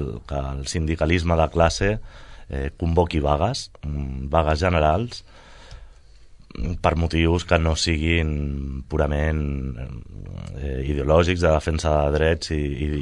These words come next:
i de llibertats. Eh, tot el que pugui succeir aquesta tardor amb judicis i de més,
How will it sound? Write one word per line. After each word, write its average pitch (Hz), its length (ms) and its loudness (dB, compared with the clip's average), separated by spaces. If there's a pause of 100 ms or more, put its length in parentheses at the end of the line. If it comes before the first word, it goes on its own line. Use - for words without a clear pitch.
(120)
i - 40 0
de 76 160 2
llibertats. 69 680 -2 (340)
Eh, 65 640 -4 (760)
tot 92 160 2
el 90 80 8
que 82 160 2
pugui 82 240 0
succeir 82 520 -2
aquesta 80 360 -2
tardor 80 540 2
amb 76 180 -4
judicis 80 640 -4
i 85 80 -2
de 82 140 2
més, 90 260 -2